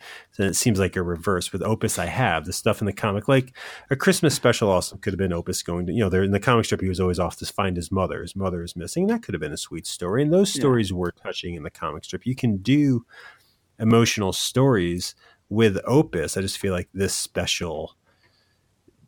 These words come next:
Speaker 1: didn't, I guess. Like, I didn't like him in this special.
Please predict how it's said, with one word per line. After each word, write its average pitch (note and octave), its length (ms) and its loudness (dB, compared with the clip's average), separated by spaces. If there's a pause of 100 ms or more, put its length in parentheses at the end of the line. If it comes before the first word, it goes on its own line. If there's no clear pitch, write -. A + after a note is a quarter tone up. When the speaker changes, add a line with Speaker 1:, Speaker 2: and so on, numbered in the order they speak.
(840)
Speaker 1:
didn't, - 680 -4
I F#2 120 -8
guess. - 540 -8
Like, A2 140 -2
I D3+ 60 8
didn't E3 200 8
like A#2 360 2
him - 360 -6
in E2 120 -8
this D2+ 160 -6
special. - 540 -10